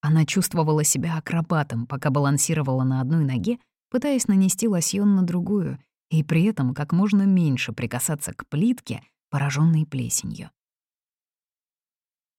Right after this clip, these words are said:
Ванная находилась на втором этаже здания.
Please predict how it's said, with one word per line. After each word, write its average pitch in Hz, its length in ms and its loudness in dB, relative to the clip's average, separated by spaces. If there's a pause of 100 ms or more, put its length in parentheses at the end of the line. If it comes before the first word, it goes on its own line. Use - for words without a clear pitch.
(600)
Ванная 214 460 8
находилась 190 580 2
на 175 80 2
втором 196 360 2
этаже 160 300 0
здания. 117 580 -8